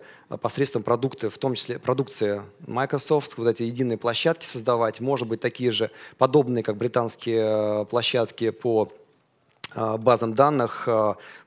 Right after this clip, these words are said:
по каким-то сервисам, по программам. Безусловно, самая дорогая продукция, самой дол-, дорогой продукцией для нас является программное обеспечение. Оно очень дорого, для студентов в принципе оно дорого, доступность в нем практически никакая.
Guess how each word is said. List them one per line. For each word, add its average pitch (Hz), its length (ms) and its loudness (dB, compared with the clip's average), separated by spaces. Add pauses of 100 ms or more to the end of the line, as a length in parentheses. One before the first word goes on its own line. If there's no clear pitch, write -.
по 110 680 2 (580)
каким-то 117 320 -4
сервисам, 117 680 4
по 123 200 -2
программам. 113 640 2 (320)
Безусловно, 131 460 2
самая 127 260 0
дорогая 123 320 4
продукция, 120 720 0
самой 117 240 0
дол-, 113 260 -2
дорогой 127 240 4
продукцией 131 340 0
для 127 100 0
нас 123 160 -4
является 113 440 0
программное 110 360 0
обеспечение. 101 600 -4
Оно 107 200 -6
очень 101 340 -8
дорого, 143 480 2 (300)
для 113 80 -8
студентов 113 520 -4
в - 140 -14
принципе 139 480 0
оно 139 160 0
дорого, 127 420 4
доступность 113 680 -2
в - 20 -20
нем 107 160 -6
практически - 480 -6
никакая. 151 580 0